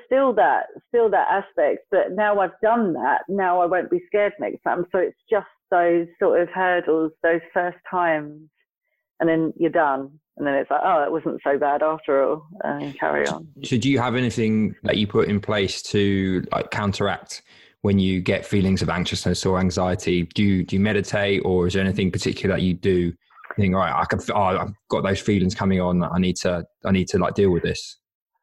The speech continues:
Speaker 1: Um, I mean, to be honest, I, when I went to the doctor, he stuck me on some, like, sertraline stuff.
Speaker 2: Okay.
Speaker 1: And that really helped. So I took that every day.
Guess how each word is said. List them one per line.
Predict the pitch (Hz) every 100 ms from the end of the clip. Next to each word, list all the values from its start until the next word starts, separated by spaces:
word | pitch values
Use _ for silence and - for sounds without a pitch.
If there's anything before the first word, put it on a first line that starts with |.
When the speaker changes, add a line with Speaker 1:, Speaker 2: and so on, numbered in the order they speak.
| _ _ _ -
Speaker 1:
Um, | 254 254 254 247 - - - -
I | 247
mean, | 240 240 233 - 170 -
to | 208
be | 208
honest, | 208 180 -
I, | - 196 -
when | 175 202 190 190 185 -
I | 180
went | 185 180
to | -
the | 165
doctor, | 185 - 170
he | 175 175 -
stuck | 175 175
me | 170
on | 156 -
some, | 156
like, | 147 - - -
sertraline | 170 - - 151 139 143 -
stuff. | - 143 - _ _ _ - -
Speaker 2:
Okay. | 180
Speaker 1:
And | 180
that | 175 -
really | 175 170 165
helped. | 175 170 165 - -
So | 170
I |
took | 170 180
that | 170 165 165
every | 165 160
day. | 156 147 151